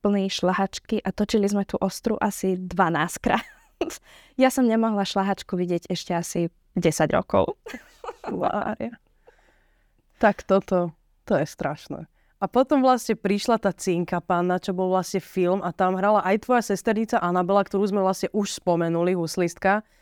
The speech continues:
Speaker 2: Že ako si sa k tomuto? Tiež bol nejaký konkurs, alebo ťa zavolali?
Speaker 1: Sema myslím, že rovno oslovili, keďže som hrala na husle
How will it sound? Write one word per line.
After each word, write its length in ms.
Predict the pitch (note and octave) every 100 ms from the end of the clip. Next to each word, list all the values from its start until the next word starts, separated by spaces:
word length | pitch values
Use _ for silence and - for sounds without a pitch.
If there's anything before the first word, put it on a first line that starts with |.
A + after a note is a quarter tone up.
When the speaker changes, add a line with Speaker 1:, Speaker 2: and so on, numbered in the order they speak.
| _ _
Speaker 2:
Že 120 | A3+
ako 120 | A#3+ C#4
si 100 | A3
sa 140 | F#3+
k 80 | -
tomuto? 560 | F3+ F3+ E3+ E3 D3+ - _
Tiež 220 | G#3 G#3
bol 160 | A3
nejaký 240 | G#3+ G3 -
konkurs, 680 | - G#3 A#3 - B3 A#3 -
alebo 720 | G3+ G3 F#3 F#3 F3+ F3 - _ _ _
ťa 220 | F#3 F3
zavolali? 640 | F#3+ G3+ G3 F#3+ F#3+ F#3+ -
Speaker 1:
Sema 300 | _ - G4+ G#4
myslím, 340 | F4+ - F4
že 240 | D4 C4+ -
rovno 480 | G#3 G#3 C#4 B3+ -
oslovili, 560 | F3 - G#3 G#3 A#3+
keďže 320 | B3 A3+ G#3 A3
som 120 | A#3
hrala 240 | A3+ B3
na 100 | A#3
husle 440 | G3+ G#3 - A3+